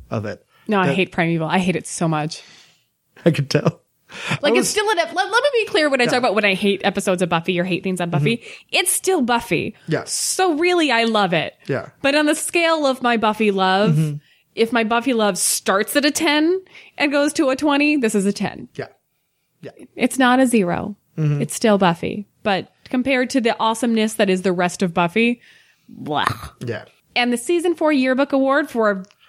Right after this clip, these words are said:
Speaker 2: favorite episode goes to?
Speaker 1: This one is so tough 'cause there's so many good single episodes.
Speaker 2: There are.
Speaker 1: Well, some honorable mentions.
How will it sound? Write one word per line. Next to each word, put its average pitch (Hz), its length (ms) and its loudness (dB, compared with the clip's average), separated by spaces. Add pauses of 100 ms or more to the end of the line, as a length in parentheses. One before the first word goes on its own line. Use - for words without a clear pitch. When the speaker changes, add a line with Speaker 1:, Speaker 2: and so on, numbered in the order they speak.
(120)
Speaker 2:
favorite 311 380 2
episode 302 560 0
goes 233 360 0
to? 311 440 2 (440)
Speaker 1:
This 165 160 -8
one 226 140 0
is 202 120 0
so 165 280 2
tough 147 600 -2
'cause - 140 -12
there's - 180 0
so 190 240 2
many 196 240 0
good 196 460 0
single 196 480 2
episodes. 202 460 0
Speaker 2:
There 202 180 2
are. 165 420 0 (280)
Speaker 1:
Well, 190 180 0
some 196 160 0
honorable 202 400 2
mentions. 117 600 -2